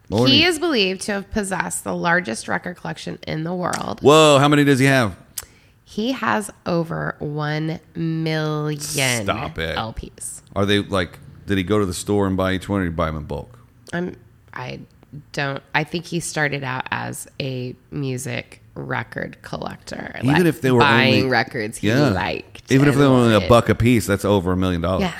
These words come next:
Speaker 2: yeah.
Speaker 1: Well, we got
Speaker 2: Uh,
Speaker 1: him on the phone. Go ahead, Maloney Mooney.
Speaker 2: Go ahead, <laughs> Paul Mawhinney. Tell us.
Speaker 1: Um,
Speaker 2: Um,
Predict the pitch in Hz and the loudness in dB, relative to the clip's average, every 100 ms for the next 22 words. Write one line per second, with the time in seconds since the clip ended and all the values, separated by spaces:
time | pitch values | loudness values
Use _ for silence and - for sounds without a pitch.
0 | - - _ - - - - _ _ _ | -16 -20 _ -10 -10 -10 -16 _ _ _
1 | - 131 156 165 156 143 156 160 123 208 | 4 6 8 6 6 4 4 6 6 8
2 | 208 220 175 156 143 120 113 110 311 415 | 8 6 6 6 6 6 4 6 6 6
3 | 233 208 196 240 185 196 - 247 277 254 | 6 6 6 4 2 6 6 8 6 8
4 | 208 262 262 349 370 262 135 294 - - | 8 6 4 2 4 4 2 2 -2 -6
5 | - - - - 480 466 453 415 - - | -8 -12 2 6 8 6 6 4 0 0
6 | 202 208 202 185 | 4 6 6 4